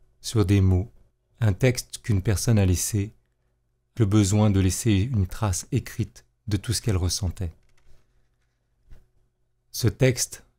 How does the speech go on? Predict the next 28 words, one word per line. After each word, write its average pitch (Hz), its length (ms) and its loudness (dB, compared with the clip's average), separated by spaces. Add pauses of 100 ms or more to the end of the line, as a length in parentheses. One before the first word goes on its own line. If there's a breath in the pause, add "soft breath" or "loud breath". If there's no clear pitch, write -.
est 113 160 -2
en 95 80 4
rapport 98 400 0
avec 92 340 0
les 92 160 0
événements 95 300 4
que 98 120 -4
nous 90 100 2
vivons 92 340 0
depuis 85 680 -4 (240)
deux 92 80 2
mille 87 220 2
vingt. 95 240 -2 (1500 soft breath)
Je 98 140 0
pense 113 320 0
qu'il 104 180 -2
parlera 92 480 2
à 92 60 2
bon 92 180 2
nombre 92 300 2
d'entre 87 260 -2
nous. 85 220 0 (1700)
Peut-être 107 320 0
que 110 80 -2
certains 110 380 0
l'ont 95 100 2
déjà 92 300 4
lu. 90 200 0